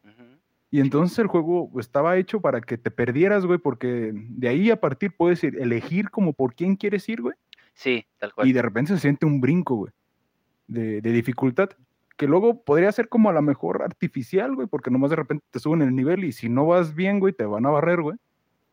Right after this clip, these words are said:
Speaker 1: Pero si estás pendejeando, güey,
Speaker 2: Pero hay
Speaker 1: buscando
Speaker 2: más
Speaker 1: cosas,
Speaker 2: chance
Speaker 1: que algo
Speaker 2: también,
Speaker 1: te llamó la
Speaker 2: ajá.
Speaker 1: atención, güey, que qué hay aquí, güey, vas llegando, güey.
Speaker 2: Ujú.
Speaker 1: Entonces, al final, güey, como el diseño de niveles está bien, güey.
Speaker 2: Sí, tal cual.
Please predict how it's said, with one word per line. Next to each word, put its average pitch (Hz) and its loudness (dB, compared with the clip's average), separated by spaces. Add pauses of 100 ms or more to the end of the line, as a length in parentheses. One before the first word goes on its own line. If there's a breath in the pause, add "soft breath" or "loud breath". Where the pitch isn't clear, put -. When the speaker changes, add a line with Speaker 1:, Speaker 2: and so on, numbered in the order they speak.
(320)
Speaker 1:
Pero 135 2
si 139 -6
estás 170 2 (100)
pendejeando, 175 0
güey, 196 2
Speaker 2:
Pero 226 6
hay 247 6
Speaker 1:
buscando 269 4
Speaker 2:
más 262 0
Speaker 1:
cosas, 240 4
Speaker 2:
chance 240 4
Speaker 1:
que 180 4
algo 196 4
Speaker 2:
también, 185 4
Speaker 1:
te 151 0
llamó 165 2
la 190 4
Speaker 2:
ajá. 175 0
Speaker 1:
atención, 175 2
güey, 220 0
que 120 -12
qué 156 -4
hay 190 -2
aquí, 196 -6
güey, 240 -4 (360 soft breath)
vas 151 -2
llegando, 196 0
güey. 127 -4 (220)
Speaker 2:
Ujú. 156 -18
Speaker 1:
Entonces, - -2
al 160 -2
final, 180 -2
güey, 214 -2
como 139 -2
el 127 -2
diseño 208 2
de 196 2
niveles 180 -2 (840)
está - -10
bien, 202 -2
güey. 320 -8 (540)
Speaker 2:
Sí, 160 0
tal 139 -2
cual. 139 0